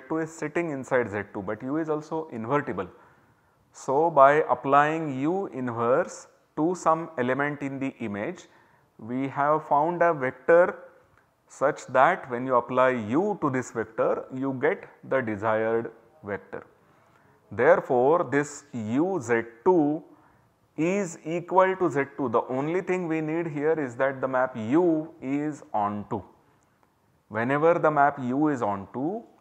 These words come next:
U of Z two is going to be equal to Z two. So, once you have that U Z two is Z two, then we get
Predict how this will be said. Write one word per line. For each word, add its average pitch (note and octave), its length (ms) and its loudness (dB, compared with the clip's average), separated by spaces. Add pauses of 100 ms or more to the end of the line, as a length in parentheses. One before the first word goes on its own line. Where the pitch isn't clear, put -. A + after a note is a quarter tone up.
(100)
U F#3 340 -4
of C3+ 240 2
Z G2+ 160 -4 (120)
two C#3 80 -6
is C#3 120 -6
going G#2+ 280 -6
to B2 80 -6
be C3+ 100 -6
equal G2+ 380 -8
to D3 100 -6
Z A3 140 -2 (120)
two. B2 80 -6
So, B2 160 -4
once B2+ 320 0
you D#3+ 80 -4
have D#3 240 -2
that D3 220 -2
U E3 380 -2 (160)
Z C3 180 2 (120)
two D#3+ 140 4
is D3+ 140 2
Z C3 140 4 (180)
two, E3+ 340 6 (640)
then C#3 600 4 (220)
we A2 220 -2
get G#2 460 0